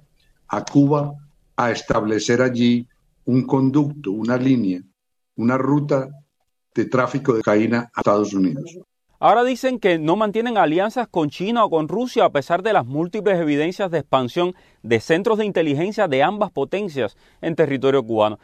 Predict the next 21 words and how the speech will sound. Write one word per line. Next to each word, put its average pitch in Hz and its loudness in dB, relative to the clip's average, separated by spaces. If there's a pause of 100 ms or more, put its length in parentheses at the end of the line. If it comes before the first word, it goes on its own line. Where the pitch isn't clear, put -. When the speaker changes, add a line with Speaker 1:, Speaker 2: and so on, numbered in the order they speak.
(160)
Speaker 2:
Se - 0
escandalizan 175 0
por 165 2
el 135 2
uso 226 0
de 190 2
la 156 6
fuerza 202 0
de 143 2
los 127 0
grandes 185 0
países, 190 0 (400)
pero, 117 -2 (280)
caballero, 156 0 (240)
Díaz-Canel 175 2
le 233 2
deseó 170 2
públicamente 208 0
éxitos 160 -2
a 131 2
Putin 165 -2